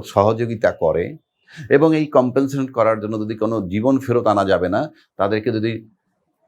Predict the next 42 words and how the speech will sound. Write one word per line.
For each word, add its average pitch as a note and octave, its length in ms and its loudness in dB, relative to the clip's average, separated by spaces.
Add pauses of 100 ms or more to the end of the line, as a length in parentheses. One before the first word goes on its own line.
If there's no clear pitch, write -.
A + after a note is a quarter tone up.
(480)
যেভাবে C#3 380 6
চায় C3 460 2
রাষ্ট্র A2+ 400 -2
সেভাবে B2 440 -2
যদি A2+ 160 -4
কম্পেনসেট C3 640 0
করে F#2 220 2
বা F#2+ 120 2
তাদের A2 280 2
ফ্যামিলির C#3+ 400 2
সাথে B2+ 260 -4
যোগাযোগ C3+ 520 2
করে A#2 160 -2
যদি A2 140 -4
কনসেপ-, A2+ 460 -6 (280)
কম্পেনসেট D3 600 2
করতে - 360 -6
পারে, C#2+ 300 -2
বিশেষ D2 300 -14
করে G2 180 -2
বিডিআর G#2+ 320 0
হত্যা A2+ 260 -4
যদি G#2 140 -2
আমি F#2 120 -2
ধরি, D#2 280 -6
যাদেরকে D2+ 380 -6
চেনা F2+ 260 -2
যায়, C#2+ 260 0
আর E2 140 2
শহীদ G#2 360 0
পরিবার, A2 340 2 (340)
তাদেরকে G#2 380 2
যদি F#2+ 180 -4
কম্পেনসেট F#2+ 560 -4
করা - 280 -2
যায়, B1 340 -4
জীবন B2+ 280 2
তো - 120 -6
ফেরত G2 200 -2
দেওয়া E2+ 220 -2
যাবে B1 220 -4
না। - 260 -20